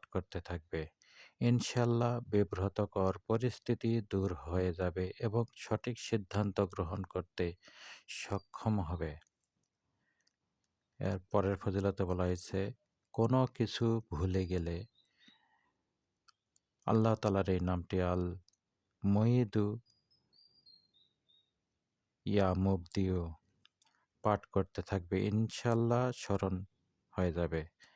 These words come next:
বেশি করে এই নামের ওজিফা করতে পারলে গোপন ভেদ অবগত হওয়া যায়। অর্থাৎ কোনো কিছু যদি ভুলে যান,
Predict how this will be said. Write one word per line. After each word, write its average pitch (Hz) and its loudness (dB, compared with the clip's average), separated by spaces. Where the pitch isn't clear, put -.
বেশি 127 0
করে 98 2
এই 113 0
নামের 101 2
ওজিফা 113 0
করতে 101 -2
পারলে 104 0
গোপন 110 -2
ভেদ 101 -2
অবগত 92 -2
হওয়া 85 -6
যায়। 80 -6
অর্থাৎ 127 0
কোনো 143 4
কিছু 139 4
যদি 104 4
ভুলে 92 2
যান, 90 -2